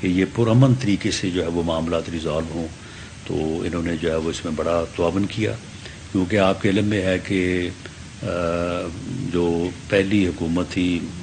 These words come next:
फार्मर गवर्नमेंट जो थी, तो उसके वक्त में जो है वो इन्हीं मरहलों के ऊपर जब आपस में बैठ के बात हो रही थी,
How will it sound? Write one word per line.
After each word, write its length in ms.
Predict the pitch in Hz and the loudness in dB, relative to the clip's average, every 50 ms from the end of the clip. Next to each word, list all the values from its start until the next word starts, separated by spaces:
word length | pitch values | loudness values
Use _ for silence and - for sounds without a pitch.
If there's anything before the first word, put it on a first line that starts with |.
| - - | -6 -2
फार्मर 240 | 90 82 82 87 90 | -2 0 2 2 2
गवर्नमेंट 400 | 87 78 76 80 80 87 87 85 | 2 2 0 0 0 0 0 0
जो 120 | 87 87 78 | 0 -2 -2
थी, 280 | 78 - 85 82 - - - - - - - - - - - - - - | -2 -4 -4 -4 -4 -8 -12 -16 -16 -14 -14 -14 -14 -14 -16 -14 -6 -2
तो 60 | - 127 | 0 2
उसके 320 | 131 123 - - - 127 | 2 2 2 4 4 6
वक्त 300 | 110 117 110 - - 123 | 6 6 4 4 2 0
में 300 | 113 110 110 110 110 101 | 2 4 4 4 4 2
जो 120 | 101 98 | 2 2
है 120 | 90 98 104 | 2 2 0
वो 400 | 101 107 104 104 104 107 113 117 - - - - - - - - | 2 2 2 2 2 2 0 -2 -4 -8 -12 -14 -14 -12 -4 2
इन्हीं 260 | 131 127 139 147 147 | 6 8 10 10 10
मरहलों 400 | 127 101 101 110 107 107 110 104 | 10 8 6 2 2 2 0 -2
के 120 | 92 - 95 | -2 -2 -2
ऊपर 300 | 87 85 - 104 98 92 | -2 -2 -4 -4 -4 -2
जब 260 | 92 90 85 78 85 | -2 -2 -2 0 -2
आपस 320 | 80 82 - 107 95 - - | -2 -2 -2 -4 -6 -4 -4
में 180 | 98 90 85 80 | -6 -4 -2 -2
बैठ 260 | 85 85 82 - - | 0 0 -2 -2 -4
के 80 | 78 78 | -4 -4
बात 320 | 78 78 85 85 - - | -2 0 -2 -2 -2 -2
हो 80 | 80 82 | -4 -2
रही 160 | 95 101 95 | 0 -2 -2
थी, 260 | - - 80 78 | -2 -4 -6 -6